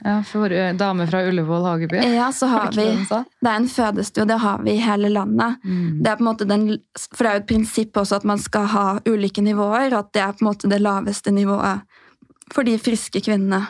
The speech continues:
Speaker 1: Mm.
Speaker 2: Mm.
Speaker 1: Og der er det sånn, det man kaller for naturlige eller fysiologiske fødsler, hvor, hvor det ikke er noe keisersnitt, ikke noe sugekopp, sånne hjelpemidler.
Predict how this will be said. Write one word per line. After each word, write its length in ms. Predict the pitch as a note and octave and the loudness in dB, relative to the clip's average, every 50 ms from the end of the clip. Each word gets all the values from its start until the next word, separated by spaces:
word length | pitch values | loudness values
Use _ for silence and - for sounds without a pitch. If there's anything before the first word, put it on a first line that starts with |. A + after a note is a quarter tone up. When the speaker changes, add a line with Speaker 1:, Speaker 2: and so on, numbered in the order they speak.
| - | -4
Speaker 1:
Mm. 580 | G3 F#3+ F#3 F#3 F3 D#3+ D3+ D3+ A#3 G#3 F#3+ G3+ - | -2 0 0 2 2 2 2 2 2 2 0 -2 -2
Speaker 2:
Mm. 180 | A3 G3+ F#3+ - _ _ - - - - - - _ _ _ - A3 | -2 -2 -2 -4 _ _ -20 -20 -20 -20 -20 -20 _ _ _ -6 -2
Speaker 1:
Og 80 | A3 G3 | -2 0
der 280 | G3 F#3 F#3 G3 G#3 G3 | 0 0 0 0 0 0
er 140 | F3 D#3+ D#3 | 0 0 -2
det 100 | E3 D#3+ | -2 -2
sånn, 260 | E3 D#3+ D#3 D#3 D#3+ | 0 0 0 0 0
det 120 | E3 D#3+ | 0 0
man 120 | D#3 D#3 E3 | 0 0 0
kaller 240 | - E3 D#3+ D#3 D3+ | 0 -2 -2 -2 -2
for 140 | - D#3+ | -2 -2
naturlige 640 | D#3 D3+ - - - D#3+ D#3 D3+ C#3+ C#3+ C#3+ D3 D3 | -2 -2 -2 -2 -2 -2 0 0 0 0 0 0 0
eller 240 | D3 D3+ D3+ D3 D3+ | 0 0 -2 -2 -2
fysiologiske 640 | - - E3 E3 E3 D#3+ D3+ D3 D3 D3+ - - D#3 | -4 -2 -2 0 0 0 0 -2 -2 -4 -4 -4 -4
fødsler, 300 | - D3+ D3 - E3+ D#3+ | -4 -4 -4 -2 -2 -2
hvor, 220 | D#3+ E3 E3 D#3+ D#3+ | 0 0 0 0 0
hvor 100 | D#3+ E3 | 0 0
det 140 | E3 D#3 D#3 | 0 -2 -2
ikke 140 | - - C#3+ | -2 -4 -2
er 40 | D3+ D3+ | -2 -2
noe 60 | D#3 | -2
keisersnitt, 580 | - E3 D3+ D3 - C3 - - D3 D3+ - | -2 -2 -4 -4 -4 -4 -2 -2 -4 -2 -4
ikke 220 | - C#3 - - C3+ | -6 -6 -6 -4 -4
noe 220 | C#3+ D3 D3+ D3+ D3+ | -2 0 0 -2 -2
sugekopp, 480 | C#3+ - E3 D3+ D3+ D3 - D3+ D3+ - | -2 -2 -2 -2 -2 -2 -2 -4 -4 -2
sånne 280 | - D#3+ D3+ D3+ D3+ D3+ | -2 -2 0 0 0 0
hjelpemidler. 600 | D#3 D#3 - - E3+ F3 - C3 C#3+ D3+ D3+ - | -2 -2 -4 -4 -6 -6 -4 -4 -4 -4 -4 -6